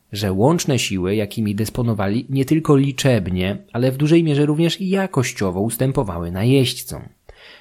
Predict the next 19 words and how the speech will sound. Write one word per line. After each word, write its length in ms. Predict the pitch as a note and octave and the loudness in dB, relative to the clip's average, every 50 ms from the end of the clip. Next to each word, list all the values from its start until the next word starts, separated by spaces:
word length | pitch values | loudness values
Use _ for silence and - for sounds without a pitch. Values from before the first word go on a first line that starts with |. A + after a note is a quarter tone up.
| - - | -6 0
Persowie 400 | C#3 C#3+ C#3+ - G3+ G#3 B3 G#3+ | 0 0 2 4 2 2 2 0
dysponowali 600 | A3+ G3 - - D#3+ D3 C3 C3+ C3 B2 A2 F#2+ | -2 -2 -2 0 0 2 4 4 4 4 4 2
liczną 500 | G2 A#2 C#3 C3+ - - C3 B2+ B2 A#2 | 4 2 2 2 2 0 2 2 2 2
i 100 | - A#2 | 0 0
bardzo 300 | G2+ G2+ F#2+ F#2+ A2 A2 | -2 -2 -2 -2 -2 -2
dobrą 320 | G2 G2 F2+ F#2 G2 G#2 | -2 -2 -2 -2 -2 -2
konnicą, 640 | G2+ - C3 C3+ C#3+ D3 D3 C3 B2 - G2+ E2 D#2 - | -2 0 2 4 4 4 4 4 2 0 -4 -6 -6 -8
ale 200 | - - C3 D3+ | -6 -4 -2 -2
ich 120 | D#3 D3+ - | -2 -4 -4
piechota 560 | - - D3+ - - F3+ F3 - D3+ D3+ D#3 | 0 0 0 2 2 2 2 4 2 0 0
była 280 | D3+ C3 C3 C3+ C#3 C3+ | 0 0 2 2 2 2
w 60 | - | 0
starciu 340 | - - B2+ B2 B2 - B2 | -2 -2 -2 -2 -2 -4 -4
z 60 | - | -4
falangitami 680 | - A2 A2 G#2+ G#2+ A2 A2+ G#2+ B2 A2 A2+ A#2 A#2+ | -4 -4 -4 -2 -2 -2 -4 -2 -2 -2 -2 -2 -4
Aleksandra 800 | A#2+ A2 G#2 G2 - - A2 A2 G#2+ G#2+ G#2 G#2 G#2 G#2 - - _ - | -4 -4 -4 -6 -6 -4 -4 -4 -2 -2 -2 -2 -4 -4 -6 -10 _ -8
po 100 | F#2+ F2+ | -6 -4
prostu 380 | - A#2 G2+ F#2+ - - A2 | -2 -4 -4 -4 -4 -6 -8
bezużyteczna. 960 | G2 G2+ G2+ F2 E2 E2 F2 F2 E2+ G2 - - G#2 G2+ - - F#2+ D#2 - | -6 -4 -4 -4 -2 -4 -4 -4 -6 -4 -2 -2 -2 -2 -2 -6 -8 -8 -12